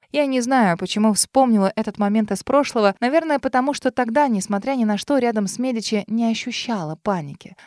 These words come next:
Например, я называла его громадиной, и Винченцо мне за это никогда и ничего не делал. Хотя однажды кто-то другой произнес это слово, и Медичи ему быстро рот закрыл.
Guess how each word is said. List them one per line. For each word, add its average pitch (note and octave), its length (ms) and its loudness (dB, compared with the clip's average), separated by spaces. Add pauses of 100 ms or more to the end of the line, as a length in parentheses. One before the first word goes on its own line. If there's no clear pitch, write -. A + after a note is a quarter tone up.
Например, D4 460 0 (280)
я C#4+ 120 2
называла C4+ 420 6
его C4+ 260 6
громадиной, B3 720 4
и C4+ 120 0
Винченцо B3 540 0
мне F3+ 180 0
за G3 120 2
это C4+ 220 2
никогда A#3+ 580 0
и A#3 40 2
ничего F#3+ 460 2
не B3 180 2
делал. G#3 380 0 (100)
Хотя A3 300 0
однажды A3 580 2
кто-то C#4+ 320 0
другой B3 360 4
произнес F#3+ 520 -2
это F#3+ 220 -4
слово, A3 420 2 (120)
и A#3 100 0
Медичи G#3+ 440 0
ему F3+ 280 -2
быстро F#3+ 400 -2
рот E3 180 0
закрыл. F3 420 -6